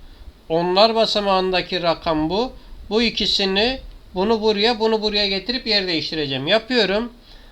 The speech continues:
Onlar basamağını yüzler basamağının yerine aldım. Yüzler basamağını onlar basamağının yerine aldım.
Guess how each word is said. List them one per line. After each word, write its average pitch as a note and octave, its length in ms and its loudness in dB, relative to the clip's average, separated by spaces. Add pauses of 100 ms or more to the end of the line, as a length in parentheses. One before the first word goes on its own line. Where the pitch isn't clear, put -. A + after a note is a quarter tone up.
(360)
Onlar G3+ 460 2
basamağını F#3 680 2
yüzler C#3+ 400 0
basamağının G#3+ 500 0
yerine A3 260 2
aldım. A3 460 0
Yüzler F3+ 420 0
basamağını E3 600 0
onlar D#3 360 -2
basamağının G#3+ 500 0
yerine A3 240 0
aldım. A3 340 0